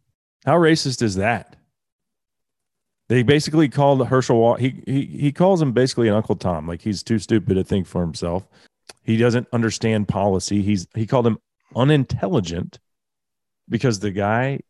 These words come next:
loves America, probably likes him a little Jesus. Oh, and, uh,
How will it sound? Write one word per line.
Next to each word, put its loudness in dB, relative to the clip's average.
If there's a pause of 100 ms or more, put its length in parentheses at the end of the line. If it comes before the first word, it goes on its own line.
(120)
loves 0
America, 0 (600)
probably 0
likes 0
him 0
a 0
little 0
Jesus. -4 (720)
Oh, 4
and, 2
uh, 2